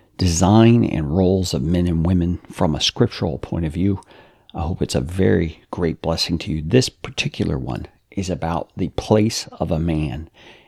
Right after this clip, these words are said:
and the design and role of a man in our society. I believe the Bible's very clear about this, and the truths about this subject need to be known in light of what our culture is doing these days, trying to demean and degrade men,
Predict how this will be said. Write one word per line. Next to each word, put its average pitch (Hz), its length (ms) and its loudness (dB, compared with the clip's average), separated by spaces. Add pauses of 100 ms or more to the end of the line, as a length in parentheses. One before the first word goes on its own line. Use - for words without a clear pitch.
(160)
and 85 240 -2
the 80 140 0
design 85 540 2
and 90 200 2
role 113 260 6
of 87 100 0
a 76 60 4
man 76 280 0
in 78 140 0
our 76 180 -2
society. - 680 -6 (580)
I - 60 -8
believe 76 280 -2
the 87 80 2
Bible's 80 380 -2
very 73 240 0
clear 131 480 2
about 101 240 0
this, 98 340 0 (100)
and 87 340 -4
the 85 60 -6
truths 156 560 0
about 101 260 0
this 87 140 -2
subject 78 320 -2
need 104 420 2
to 113 40 4
be 98 180 2
known 78 460 0 (560)
in 101 100 4
light 87 300 6
of 82 100 -2
what 71 140 0
our 78 80 -2
culture - 380 -4
is 76 120 -6
doing 80 320 0
these 73 200 -6
days, 60 260 -6
trying 85 380 -2
to - 140 -6
demean 101 460 4
and 80 140 4
degrade 92 400 2
men, 90 380 2